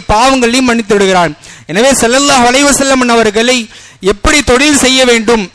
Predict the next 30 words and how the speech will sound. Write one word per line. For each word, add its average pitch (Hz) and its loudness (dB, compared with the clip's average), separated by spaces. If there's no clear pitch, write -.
ஹலாலான 262 2
முறையில் 247 2
எப்படி 269 0
பொருளை 247 0
ஈட்ட 254 -2
வேண்டும், 214 0
சம்பாதியம் 262 0
செய்ய 262 0
வேண்டும் 262 0
என்று 233 2
சொல்லியிருக்கிறார்களோ, 214 2
அதன் 185 -2
அடிப்படை 269 0
நம்முடைய 233 0
கு-, 226 -4
பொருளாதாரத்தையும், 220 0
அதன் 208 -2
அடிப்படை 269 0
நம்முடைய 247 0
சமூக 247 0
சம்ப-, 226 -4
சம்பாதியத்தினுடைய 254 0
ஏற்ப-, 233 -2
ஏற்று-, 240 -2
ஏற்படுத்திக் 240 0
கொள்வோமே 208 0
ஆனால், 202 -2
அல்லாஹு 240 2
தாலா 208 2
இந்த 202 0